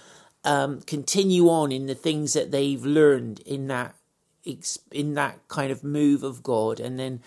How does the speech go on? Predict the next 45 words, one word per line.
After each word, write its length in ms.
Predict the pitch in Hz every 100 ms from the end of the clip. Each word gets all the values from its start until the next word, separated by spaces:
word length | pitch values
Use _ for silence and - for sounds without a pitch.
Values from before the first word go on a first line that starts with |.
| - - - - _ -
there's, 380 | 131 160 147 - -
there's 220 | 160 165
a, 120 | 151 139
maybe 480 | - 170 185 196 180
a 60 | 160
bit 200 | 147 180
of 60 |
a 80 | 175
lull 420 | 156 151 147 151
or 160 | 151 123
a 60 |
bit 160 | 117 151
of 60 | 165
a 80 |
season 640 | 143 - 202 185 156 143 143
change, 480 | - 139 147 143 127
a 80 |
bit 160 | 123 185
of 100 | 165
a 60 | 147
different 640 | - 156 - 156 147 -
kind 300 | - 147 147
of 100 | 139
thing 240 | 151 143
going 260 | 139 139 143
on. 300 | 135 123 120 - - - _
And 340 | - 147 151
then 400 | 147 147 147 147 123 _ _
the 100 | 139
Lord 300 | 143 156 151
begins 340 | 127 143 151 -
to 80 | 165
move 320 | 143 147 131
again, 540 | 123 - 175 156 127
because 280 | 117 123 127
very 240 | 113 147 147
often 360 | 139 - 127
it 120 | 131
seems 380 | - 143 135 123
in 100 | 127
history 460 | 123 143 135 - 117
that 180 | 123 127
there 160 | 127
are 120 | 123 120
waves 880 | 113 135 160 143 123 104 131 -